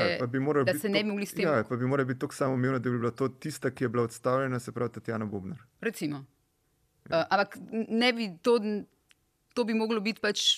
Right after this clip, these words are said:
Speaker 2: policija bi mogla delovati v ozadju, brez da mi vemo in da so kakršnikoli incidenti, da se ukvarjamo dnevno z njo, kot smo se recimo zdaj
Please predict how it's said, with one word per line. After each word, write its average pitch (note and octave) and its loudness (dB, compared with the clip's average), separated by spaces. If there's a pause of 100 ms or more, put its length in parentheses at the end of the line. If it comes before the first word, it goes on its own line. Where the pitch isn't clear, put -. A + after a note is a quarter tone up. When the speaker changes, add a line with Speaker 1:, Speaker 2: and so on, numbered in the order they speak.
(300)
Speaker 2:
policija F#3+ -2
bi F#3+ -2
mogla F#3+ 2
delovati F3+ 0
v E3+ -2
ozadju, F3+ 2
brez E3+ -2
da E3 -4
mi E3+ 0
vemo F3 -2
in D#3+ -4
da D#3 -4
so E3 -12
kakršnikoli E3 -6
incidenti, D#3 -4
da C#3+ -6
se D#3+ -8
ukvarjamo D3 -2
dnevno D3 -2
z C3 -8
njo, C#3+ -4
kot - -14
smo D3+ -8
se C#3+ -8
recimo D3 -8
zdaj C#3 -2